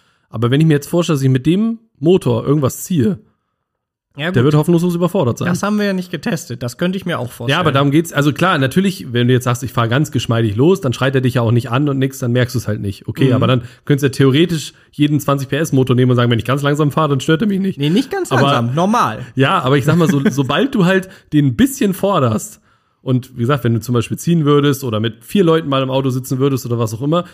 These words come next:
Speaker 1: merkst du halt, dass der hoffnungslos überfordert ist.
Speaker 2: <laughs>
Speaker 1: Und also, ja, ich fand den krank müde. Ich find den wirklich, ich fand den richtig grausam.
Speaker 2: Oh, Luca wieder hier auf strenger Basis, ey.
Speaker 1: Ja, ich, also <laughs> es ist halt wieder, es ist ähnlich wie bei dem G L E.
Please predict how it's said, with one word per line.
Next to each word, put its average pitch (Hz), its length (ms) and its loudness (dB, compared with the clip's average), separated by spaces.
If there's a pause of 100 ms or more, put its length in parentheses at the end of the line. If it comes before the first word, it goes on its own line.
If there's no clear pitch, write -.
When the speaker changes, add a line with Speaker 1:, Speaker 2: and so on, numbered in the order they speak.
Speaker 1:
merkst 131 220 -2
du 131 40 0
halt, 120 100 0
dass - 80 -8
der - 140 -6
hoffnungslos 110 340 -2
überfordert 104 460 -8
ist. - 160 -14 (380)
Speaker 2:
<laughs> - 400 -6
Speaker 1:
Und 120 280 -4
also, 139 220 -6
ja, 131 200 -2
ich 123 120 -6
fand 135 200 -4
den 117 160 -2 (120)
krank 123 320 -4
müde. 101 220 -4
Ich 98 100 -12
find 123 180 -4
den 123 140 -2
wirklich, 135 360 -2
ich 120 60 -10
fand 123 160 0
den 127 80 0
richtig 147 260 -8
grausam. 202 380 -6 (1120)
Speaker 2:
Oh, 147 200 -12 (280)
Luca 127 300 -12
wieder 160 220 -6
hier 160 160 -6
auf 139 120 -10
strenger 135 360 -8
Basis, 120 440 -10
ey. 131 200 -8 (140)
Speaker 1:
Ja, - 220 -2
ich, 151 200 -6
also 147 160 2
<laughs> 165 260 0
es 175 140 -6
ist - 120 -10
halt 202 180 -2
wieder, 196 260 0 (260)
es 131 160 -4
ist 170 220 -4
ähnlich 202 400 2
wie 185 80 -4
bei 156 100 -2
dem 143 160 2
G 120 140 0
L 110 120 -2
E. 226 260 -2